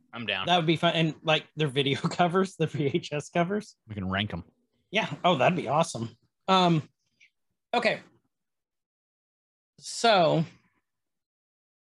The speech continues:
Speaker 2: um, nineteen eighty-one, Evil Dead was released. Three hundred on a budget of three hundred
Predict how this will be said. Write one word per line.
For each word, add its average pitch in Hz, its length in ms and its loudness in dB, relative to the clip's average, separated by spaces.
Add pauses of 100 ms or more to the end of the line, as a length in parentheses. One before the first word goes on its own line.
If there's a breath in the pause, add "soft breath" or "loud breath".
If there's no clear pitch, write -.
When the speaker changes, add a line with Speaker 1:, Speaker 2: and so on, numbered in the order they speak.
(540)
Speaker 2:
um, 180 640 2
nineteen 233 320 -2
eighty-one, 220 480 -2
Evil 196 280 -2
Dead 170 280 -2
was 147 180 -6
released. 151 480 -6 (600)
Three 220 240 2
hundred 233 560 2 (120)
on 165 180 4
a 156 60 4
budget 175 320 2
of 147 180 -8
three 196 180 0
hundred 202 340 0